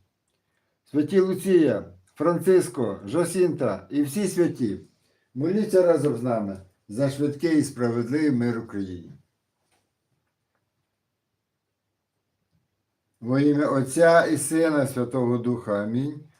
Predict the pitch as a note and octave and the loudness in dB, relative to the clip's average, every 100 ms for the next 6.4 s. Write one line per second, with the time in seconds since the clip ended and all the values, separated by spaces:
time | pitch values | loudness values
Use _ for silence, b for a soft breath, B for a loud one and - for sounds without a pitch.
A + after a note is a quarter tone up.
0 | _ G2+ A2+ C#3 D3 C#3 C#3 C#3 - D#3+ | _ -6 -2 0 0 0 0 -2 -2 2
1 | D#3+ D#3+ C#3 C3 - D3+ C#3+ C3 B2 A#2+ | 4 4 2 -4 -2 0 2 0 -4 -6
2 | A2+ A2+ A2 G#2+ G2+ G#2 G2 G2+ F#2 F#2+ | -8 -4 -4 -4 -6 -8 -8 -8 -6 -6
3 | A2+ C#3+ D#3 b b b A2+ B2 B2 A#2+ | -6 -8 -10 b b b -4 0 2 2
4 | A#2 A#2 A#2 C3+ C3+ A#2 G#2+ - D3 D#3 | 0 -4 -4 0 0 0 -6 -4 -4 -4
5 | D#3 C#3+ - G2 A2+ G2 G2 G2 B2 B2 | -8 -8 -10 -8 -8 -8 -8 -8 -8 -8
6 | G#2 G2 F2+ | -8 -8 -12